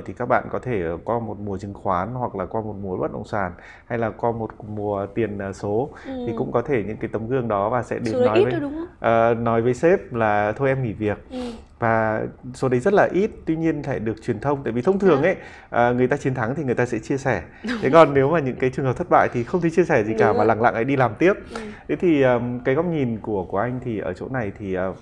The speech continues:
Speaker 1: trong cái giai đoạn hai mươi ba mươi lăm hãy tập trung vào những cái gì bạn được, ờ, chuẩn bị, ờ, một cách tốt nhất.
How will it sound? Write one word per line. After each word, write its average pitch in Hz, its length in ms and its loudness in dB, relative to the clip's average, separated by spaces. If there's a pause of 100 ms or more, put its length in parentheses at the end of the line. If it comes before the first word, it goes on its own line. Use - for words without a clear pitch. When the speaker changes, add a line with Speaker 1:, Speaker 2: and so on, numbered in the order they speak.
Speaker 1:
trong 131 180 -6
cái 117 100 -2
giai 127 160 0
đoạn 110 200 0
hai 127 80 -4
mươi 123 120 -2
ba 117 100 -2
mươi 120 100 -4
lăm 110 160 -6
hãy 107 100 -12
tập 120 200 -6
trung 131 220 -8
vào 98 120 -4
những 80 120 -10
cái 104 120 -8
gì 107 300 -6
bạn 95 240 -4 (200)
được, 95 180 -6 (680)
ờ, 87 320 -4
chuẩn 104 220 -4
bị, 139 240 0 (680)
ờ, 90 340 -4
một 90 80 -10
cách 127 160 -4
tốt 156 160 -2
nhất. 214 220 2